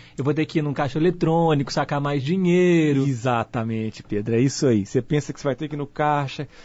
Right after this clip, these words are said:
Speaker 2: que vai te tra-, tra-, dar trabalho, aí você olha pra carteira, você pensa que você sacou trezentos reais outro dia e que o dinheiro já foi embora.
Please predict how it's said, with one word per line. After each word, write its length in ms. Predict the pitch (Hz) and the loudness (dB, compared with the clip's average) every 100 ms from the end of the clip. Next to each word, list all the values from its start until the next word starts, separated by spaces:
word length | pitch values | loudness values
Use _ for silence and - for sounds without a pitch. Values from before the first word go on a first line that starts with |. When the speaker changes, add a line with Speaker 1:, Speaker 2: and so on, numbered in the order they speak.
| - - | -20 -10
Speaker 2:
que 140 | 143 | -4
vai 120 | 143 | -2
te 120 | 139 - | -2 -2
tra-, 200 | 156 131 | -4 -2
tra-, 220 | 143 131 135 | -4 -6 -8
dar 140 | 143 131 | -8 -6
trabalho, 720 | - 117 120 139 139 139 135 - - | -2 -2 0 0 2 0 -2 -8 -10
aí 100 | - | -6
você 120 | 143 180 | -2 2
olha 140 | 175 | 0
pra 120 | 170 | 0
carteira, 480 | 156 143 120 160 156 | -4 -6 -4 -2 -2
você 140 | - 151 | -4 -6
pensa 340 | - 156 151 | -4 -4 -4
que 80 | - | -6
você 100 | 151 | -6
sacou 600 | - 139 - 151 139 110 - - - | -4 -6 -4 -2 -2 -4 -16 -20 -4
trezentos 460 | 151 127 160 165 | -2 0 -2 -4
reais 400 | 147 135 139 135 | -2 0 0 -2
outro 280 | 165 170 143 | -4 -4 -8
dia 280 | 120 139 147 | -6 -4 -4
e 60 | - | -4
que 140 | 160 | -6
o 20 | |
dinheiro 400 | 135 143 147 143 | -6 -6 0 0
já 160 | 127 123 | 0 -4
foi 220 | - 131 | -2 -2
embora. 680 | 120 127 151 151 151 151 | 0 2 2 4 4 2